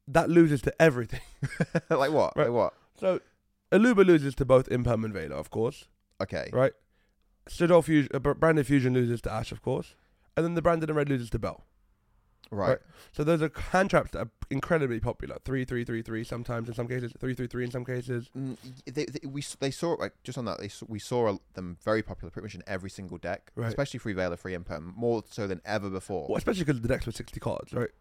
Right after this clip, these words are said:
Speaker 2: Yeah.
Speaker 1: So you had to play three, three, three, three, three,
Speaker 2: But
Speaker 1: right?
Speaker 2: also because Verte was, like, the prime card of the format because of D P E,
Speaker 1: Right.
Speaker 2: and it's just stopping the d-,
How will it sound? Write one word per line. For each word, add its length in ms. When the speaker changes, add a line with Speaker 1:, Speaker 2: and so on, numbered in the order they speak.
Speaker 2:
Yeah. 240
Speaker 1:
So 100
you 60
had 160
to 80
play 100
three, 200
three, 140
three, 160
three, 100
three, 180
Speaker 2:
But 60
Speaker 1:
right? 80
Speaker 2:
also 180
because 220
Verte 320
was, 140
like, 120
the 60
prime 400
card 220
of 40
the 60
format 340
because 160
of 80
D 160
P 400
E, 60
Speaker 1:
Right. 80
Speaker 2:
and 120
it's 140
just 160
stopping 360
the 80
d-, 120